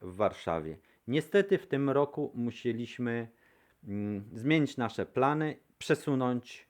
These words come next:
ją na później. Czas na odrobinę, e, statystyki i przedstawienie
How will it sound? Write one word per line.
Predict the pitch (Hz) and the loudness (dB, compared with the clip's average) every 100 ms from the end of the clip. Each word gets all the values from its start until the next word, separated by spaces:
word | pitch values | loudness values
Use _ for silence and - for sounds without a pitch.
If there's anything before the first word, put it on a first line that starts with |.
| _ _ _ - | _ _ _ -4
ją | 110 107 107 - | 0 0 -2 -4
na | 107 | -4
później. | 104 104 90 78 69 - _ - - - | -2 -2 -4 -6 -12 -16 _ -20 -20 0
Czas | - 190 180 | 6 8 6
na | 143 | 0
odrobinę, | 117 117 131 139 123 135 | 2 2 4 4 4 2
e, | 110 110 107 | 0 0 0
statystyki | - - 113 113 - 147 - - | 0 2 2 0 -6 -8 -8 -12
i | |
przedstawienie | - 135 - - 113 117 113 110 | -8 -8 -4 0 2 4 4 4